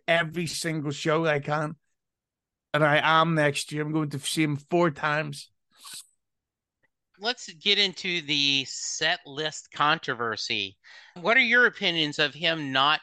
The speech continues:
Speaker 2: changing the set list much in twenty twenty-three?
Speaker 1: It, that didn't bother me as much because, like, it's not like it,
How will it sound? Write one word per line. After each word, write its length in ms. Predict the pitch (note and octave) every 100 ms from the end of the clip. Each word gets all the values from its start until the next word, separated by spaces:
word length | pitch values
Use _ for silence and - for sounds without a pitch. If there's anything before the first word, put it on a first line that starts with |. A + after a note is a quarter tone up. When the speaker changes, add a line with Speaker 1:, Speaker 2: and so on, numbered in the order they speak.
| -
Speaker 2:
changing 460 | - D3 C3+ C#3+ C#3
the 60 |
set 320 | - D3 C#3
list 320 | D3+ C3 - C3+
much 460 | C3 B2+ - -
in 160 | A#2 G#2+
twenty 300 | - A2+ G#2+
twenty-three? 680 | - A2+ G#2+ - - F2+ - _ _ _ _ _ _ _ _
Speaker 1:
It, 200 | F#3 G3 - _ _ _ _
that 320 | F3+ G#3 A3+ - _ _ _ -
didn't 420 | G#3+ G#3 G3 -
bother 360 | D#3 E3+ E3 D#3+
me 220 | D#3+ D#3
as 320 | D3 D3+ C3+
much 360 | C#3+ D3 D#3+ -
because, 340 | C#3+ - D3+ C#3
like, 140 | C#3
it's 240 | - D3 F3+
not 180 | F#3+ F#3
like 160 | F3+
it, 200 | E3 D3